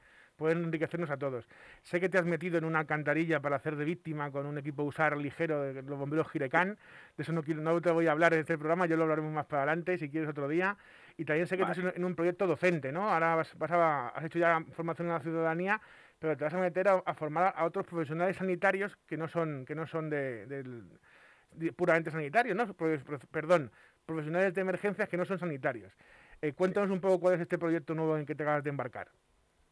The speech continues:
Speaker 2: Pues nada, un, un conocido por redes sociales, eh, que es un jefe de dotación de, de bomberos Comunidad de Madrid, pues contactó conmigo para ver si estaba interesado en colaborar en una academia de,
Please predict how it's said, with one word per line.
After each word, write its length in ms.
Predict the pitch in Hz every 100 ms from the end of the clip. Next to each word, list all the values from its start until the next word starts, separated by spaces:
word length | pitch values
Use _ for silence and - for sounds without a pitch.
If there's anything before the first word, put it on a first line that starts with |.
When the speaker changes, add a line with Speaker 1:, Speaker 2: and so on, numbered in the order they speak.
| _ _ _ -
Speaker 2:
Pues 200 | 101 101
nada, 260 | 113 110 101
un, 840 | 107 113 117 117 113 110 110 107 _
un 140 | 120 117
conocido 560 | 117 113 - 123 117
por 260 | 113 113 110
redes 240 | 113 110
sociales, 580 | - 104 127 123 120 135 _
eh, 220 | 110 98 92
que 100 | 104
es 160 | -
un 320 | 104 104 104 -
jefe 300 | 110 - 107
de 140 | 107
dotación 540 | 107 107 101 110 107
de, 600 | 104 104 101 101 98 95 90 -
de 80 | 98
bomberos 400 | 98 104 107 -
Comunidad 340 | 104 104 101
de 60 | 98
Madrid, 360 | 98 104 120 - _ _ _ _ _ _ _
pues 280 | - 92 92
contactó 420 | - 95 - 117
conmigo 560 | 113 117 117 120 123 131
para 800 | 120 110 104 98 98 95 92 95
ver 120 | 107 -
si 120 | 107
estaba 200 | - 110
interesado 440 | 110 110 - 117
en 80 | 117
colaborar 600 | 113 107 101 107 110 107 _
en 320 | 101 98 95
una 160 | 101 101
academia 600 | 101 104 107 107 107 101
de, 360 | 104 104 98